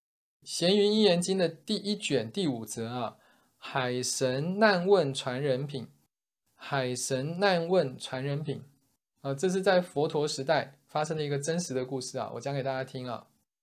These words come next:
说如是我闻呢，那个时候佛陀在舍卫国祇树给孤独园，啊，就是须达长者为佛陀建的精舍哈。那个时候呢，舍卫国里边有五百个商人啊，他们准备要入海采宝，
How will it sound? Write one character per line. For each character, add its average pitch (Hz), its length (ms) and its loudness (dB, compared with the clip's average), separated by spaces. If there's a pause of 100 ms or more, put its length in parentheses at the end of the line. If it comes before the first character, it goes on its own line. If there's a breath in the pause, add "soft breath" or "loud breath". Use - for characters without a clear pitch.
(1400)
说 220 180 10
如 208 200 8
是 226 180 4
我 147 200 8
闻 123 180 2
呢， 151 180 0
那 226 100 4
个 214 80 8
时 202 120 4
候 180 120 12
佛 165 200 2
陀 165 120 4
在 165 280 6
舍 214 260 6
卫 180 160 8
国 143 240 2
祇 143 340 -2
树 165 360 0
给 117 200 -8
孤 170 160 -4
独 147 180 0
园， 117 280 -4 (540)
啊， 135 120 -4
就 143 120 -4
是 156 80 -6
须 190 160 -2
达 160 160 4
长 139 180 0
者 120 240 -2
为 139 160 -2
佛 139 140 -2
陀 131 120 -4
建 139 160 -4
的 123 80 -4
精 131 220 -4
舍 139 260 -2
哈。 123 280 -6 (1400)
那 254 140 6
个 240 80 10
时 196 160 6
候 214 100 10
呢， 185 140 4
舍 233 180 6
卫 214 120 10
国 185 160 8
里 147 80 0
边 185 120 2
有 143 140 4
五 147 220 0
百 156 200 6
个 123 120 -2
商 180 340 0
人 117 260 -2
啊， 113 80 -2
他 - 160 -4
们 202 140 2
准 127 240 -2
备 170 160 0
要 175 160 6
入 175 260 2
海 117 220 -2
采 127 260 -6
宝， - 320 -2